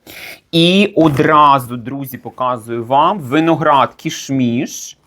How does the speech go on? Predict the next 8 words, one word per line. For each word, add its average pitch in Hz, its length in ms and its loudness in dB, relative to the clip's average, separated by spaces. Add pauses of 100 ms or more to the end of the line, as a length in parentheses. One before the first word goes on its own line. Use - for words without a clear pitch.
(520)
Вісімдесят 135 640 0
шість 123 240 -8
гривень 131 320 -2
за 131 140 -4
кіло. 113 800 0 (540)
Дев'яносто 117 500 -4
три 117 200 -2
гривні. 104 640 -8